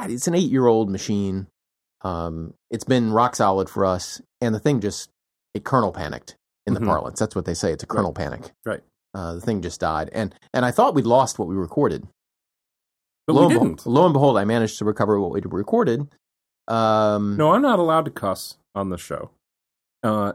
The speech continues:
Speaker 1: or
Speaker 2: and
Speaker 1: curse.
Speaker 2: Or that. And, uh, after, my recollection of last week is after we
Speaker 1: Now,
Speaker 2: thought we were
Speaker 1: last
Speaker 2: having
Speaker 1: week,
Speaker 2: this
Speaker 1: that's a bit of new information. So this is
Speaker 2: That
Speaker 1: what,
Speaker 2: it was
Speaker 1: what
Speaker 2: been a week?
Speaker 1: It's been a week since
Speaker 2: Yeah.
Speaker 1: we did this.
Speaker 2: So, uh,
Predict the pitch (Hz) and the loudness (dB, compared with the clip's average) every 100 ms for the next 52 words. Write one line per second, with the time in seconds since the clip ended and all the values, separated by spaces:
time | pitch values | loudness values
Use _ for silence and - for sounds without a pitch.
0 | - 123 202 220 101 85 - - _ _ | 0 6 6 6 2 0 -6 -14 _ _
1 | - - - - 117 117 85 - _ _ | -20 -18 -16 -6 -4 -2 -4 -8 _ _
2 | _ - 123 120 113 107 - 110 104 - | _ -4 0 2 0 -2 -6 -6 -4 0
3 | 143 180 - 107 110 120 143 156 139 113 | 0 0 -2 -2 -2 0 2 2 2 -2
4 | 107 120 104 104 101 - 104 104 101 - | -2 -4 -4 -2 -2 -4 -4 -4 -4 -2
5 | 120 135 - 117 107 104 95 92 - - | 0 2 0 0 0 -2 -4 -6 -14 -4
6 | 151 147 147 139 139 135 151 160 175 143 | 0 4 6 6 6 6 6 6 4 4
7 | 147 160 156 156 139 143 123 135 - 69 | 4 4 4 4 4 2 0 0 -2 -10
8 | - 98 104 107 98 - - - 123 117 | -8 -6 -4 -4 -6 -8 -6 2 2 4
9 | 120 120 101 113 127 - - 135 - 139 | 2 2 2 0 -4 -8 -2 0 4 4
10 | 131 147 - 120 101 104 98 90 107 101 | 4 2 0 0 2 2 0 0 0 -2
11 | - - - 139 123 120 127 120 | -10 -6 0 2 4 2 0 0